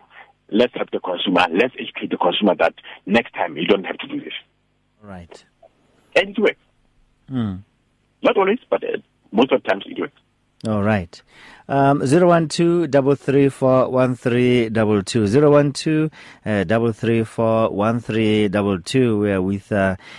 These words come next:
Speaker 2: Ntate Elias Shamatla on Radio Pulpit, your daily companion. And of course, three seven eight seven one, that's the S M S number that you can use to either comment or to ask a question so that Ntate Shamatla can be able to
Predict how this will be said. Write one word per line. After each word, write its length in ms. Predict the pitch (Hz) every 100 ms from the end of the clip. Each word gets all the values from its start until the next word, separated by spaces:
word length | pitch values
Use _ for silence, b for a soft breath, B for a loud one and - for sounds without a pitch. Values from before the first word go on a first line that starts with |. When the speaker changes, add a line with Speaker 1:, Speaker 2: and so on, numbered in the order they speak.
| B
Speaker 2:
Ntate 420 | 101 101 131 143 -
Elias 380 | 208 202 185 -
Shamatla 800 | 180 170 117 - 101 92 95 -
on 240 | 101 101 85
Radio 220 | 101 107
Pulpit, 380 | 107 107 101 92
your 340 | 92 90 87
daily 640 | 80 85 117 113 113 113 107
companion. 1000 | - 113 98 - - 139 147 135 101 92 B B B
And 120 | 92
of 160 | 87 -
course, 240 | 107 101
three 120 | 139
seven 240 | 139 147 143
eight 220 | 139 127 120 110
seven 320 | 131 123 120
one, 160 | 123
that's 220 | 104 101 92
the 180 | 98
S 140 | 113 127
M 100 | 117
S 140 | 98
number 240 | 120 127 107
that 160 | 101
you 80 | 95
can 240 | - 92
use 400 | 87 90 104 104 - B B
to 100 | 117
either 540 | 127 127 131 131 131 123
comment 440 | 113 107 123 127
or 120 | 107
to 140 | 98 -
ask 280 | 104 - 98
a 40 |
question 460 | - 117 - 98 - B B
so 200 | - 107
that 160 | 101
Ntate 120 | 98 98
Shamatla 320 | 110 107 107
can 160 | 98
be 160 | 92 98
able 260 | 95 98 92
to 540 | - 104 92 87